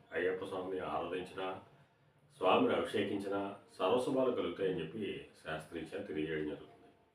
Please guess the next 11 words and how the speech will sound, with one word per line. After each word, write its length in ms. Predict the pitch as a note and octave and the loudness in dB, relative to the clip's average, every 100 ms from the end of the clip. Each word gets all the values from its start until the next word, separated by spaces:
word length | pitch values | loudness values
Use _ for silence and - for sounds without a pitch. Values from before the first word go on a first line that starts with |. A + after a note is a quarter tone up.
| _ _ _ _ _ - | _ _ _ _ _ 4
అలాగే 300 | A2 C#3+ C#3+ | 8 10 12
ఈరోజు 600 | B2 B2 B2+ G#2+ - - | 12 12 12 4 2 -2
లేత 260 | - F#2 - | 0 2 4
ఆకుపచ్చ 500 | F2+ F2 G2 G2+ G2+ | 4 2 -2 -4 -2
వస్త్రాలు 280 | - G2 F#2+ | 0 0 0
కానీ, 320 | F#2+ G2+ A2 - - - | 0 -2 -6 -16 -18 0
లేదా 360 | A2 B2 B2+ C3 | 4 6 6 4
ధవళ 320 | F2 F2 G#2+ | 2 4 4
వస్త్రాలు 300 | G#2+ - F2+ | 2 2 4
కానీ 180 | F#2+ F#2 | 2 2
ధరించినట్లయితే 760 | F2 - - - - A2 - | -2 -4 0 0 0 -2 -4